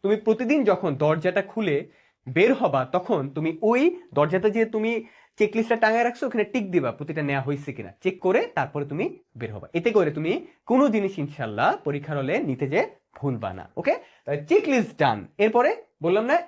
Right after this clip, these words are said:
এই চেকলিস্টে আমি ওয়াটার বোতলটা কেন দিতে বলছি? এই যে পানির বোতল, এই পানির বোতলটা কেন রাখতে বলছি? কারণ এক্সাম হলে মাঝে মাঝে অনেকের প্যানিক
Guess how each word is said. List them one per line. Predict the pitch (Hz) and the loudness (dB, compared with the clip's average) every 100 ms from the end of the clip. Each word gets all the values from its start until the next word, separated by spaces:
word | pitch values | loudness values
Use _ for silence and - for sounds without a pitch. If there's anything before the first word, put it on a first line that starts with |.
| - | -2
এই | 202 | 0
চেকলিস্টে | 233 226 220 220 - 147 | 2 -2 -2 -6 -4 -4
আমি | 131 147 | -4 -2
ওয়াটার | 131 143 208 214 | 2 2 2 0
বোতলটা | 208 214 214 220 | 0 -2 -4 -2
কেন | 202 214 | 0 -2
দিতে | 220 214 | -2 -4
বলছি? | 220 220 277 453 - - | -2 -4 -4 -8 -10 -4
এই | 160 | -2
যে | 127 | -2
পানির | - 151 175 | -4 0 0
বোতল, | 160 151 107 | 0 -4 -10
এই | _ _ - | _ _ -14
পানির | 143 170 220 | 2 4 4
বোতলটা | 226 240 277 | 4 2 2
কেন | - 240 302 | 2 4 6
রাখতে | 262 - 175 | 4 2 -4
বলছি? | 139 127 117 | -4 -8 -14
কারণ | - 156 165 185 - _ _ | -2 0 0 -2 -8 _ _
এক্সাম | 170 180 175 240 | 0 2 4 2
হলে | 233 214 | 2 0
মাঝে | 151 131 143 190 | -2 -2 -4 -2
মাঝে | 196 156 | -2 -2
অনেকের | 131 131 113 104 135 _ _ - | -6 -8 -8 -10 -12 _ _ -2
প্যানিক | 180 190 240 277 - | 0 2 2 0 -6